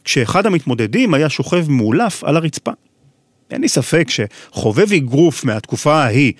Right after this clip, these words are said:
שהיה צופה בקרב אגרוף מודרני, היה עוזב את האולם עם מבט של גועל על הפנים. אותו הדבר גם בכדורגל. כפי שסיפרתי לכם בפרק שעסק בטעויות שיפוט בכדורגל,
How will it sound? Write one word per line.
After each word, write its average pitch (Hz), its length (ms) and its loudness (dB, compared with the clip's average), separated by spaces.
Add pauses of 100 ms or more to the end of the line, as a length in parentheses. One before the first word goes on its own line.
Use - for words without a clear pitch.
(240)
שהיה 131 260 2
צופה 170 480 0
בקרב 123 720 -2 (100)
אגרוף 127 460 -4
מודרני, 160 500 2 (440)
היה 196 200 2
עוזב 208 260 2
את - 120 -6
האולם 143 600 2
עם 107 460 -4
מבט 104 300 -4
של 127 200 -4
גועל 110 500 0
על 110 80 -10
הפנים. 113 320 -16 (760)
אותו 214 260 2
הדבר 135 460 2 (200)
גם 123 320 0
בכדורגל. 107 640 -4 (440)
כפי 151 100 -2
שסיפרתי 139 500 2
לכם 123 200 0
בפרק 120 360 -2
שעסק 120 540 -4
בטעויות 110 560 -4
שיפוט - 320 -2
בכדורגל, 127 580 0